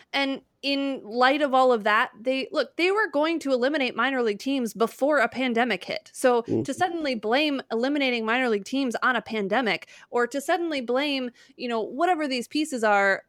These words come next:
Speaker 1: of this puzzle on the pandemic, it's a convenient excuse, albeit a real one, right? This is a real thing. And yes, I'm very much aware that these major, <laughs> sorry, I got real worked up about this.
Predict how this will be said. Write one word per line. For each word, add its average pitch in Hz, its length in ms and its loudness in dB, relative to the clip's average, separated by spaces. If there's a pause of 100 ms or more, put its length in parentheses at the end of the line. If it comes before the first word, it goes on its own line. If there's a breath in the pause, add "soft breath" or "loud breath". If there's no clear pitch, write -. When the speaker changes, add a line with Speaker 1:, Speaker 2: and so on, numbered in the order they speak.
(160)
Speaker 1:
of 202 320 2
this 214 260 0
puzzle 240 640 2
on 294 240 4
the 254 80 0
pandemic, 233 640 0 (200)
it's 403 140 -2
a 523 160 6
convenient 285 680 0
excuse, 208 640 0 (180)
albeit 330 680 2
a 220 160 2
real 269 400 6
one, 196 340 -2 (360 soft breath)
right? 247 260 2
This 359 220 0
is 381 180 0
a 302 100 0
real 294 360 0
thing. 294 340 -2
And 311 180 0
yes, 330 380 0
I'm 262 240 -2
very 302 340 0
much 240 220 -4
aware 214 460 0 (320 soft breath)
that 226 120 0
these 240 200 -4
major, 269 300 0
<laughs> 269 100 0
sorry, 240 260 2
I 240 80 4
got 415 160 2
real 214 160 4
worked 202 200 2
up 320 140 2
about 214 260 2
this. 165 180 -4